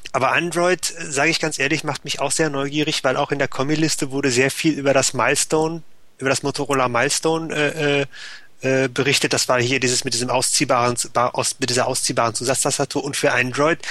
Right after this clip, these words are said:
gibt's ja auch schon Screenreader-Möglichkeiten, Talkback zum Beispiel.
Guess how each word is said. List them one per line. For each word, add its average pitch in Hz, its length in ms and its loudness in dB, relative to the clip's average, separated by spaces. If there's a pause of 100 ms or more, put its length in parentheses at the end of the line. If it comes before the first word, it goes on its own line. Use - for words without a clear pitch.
(300)
gibt's - 240 -2
ja 165 200 4
auch 202 140 2
schon 147 220 -2
Screenreader-Möglichkeiten, 120 1400 0
Talkback 127 560 0
zum 131 180 -4
Beispiel. 113 640 0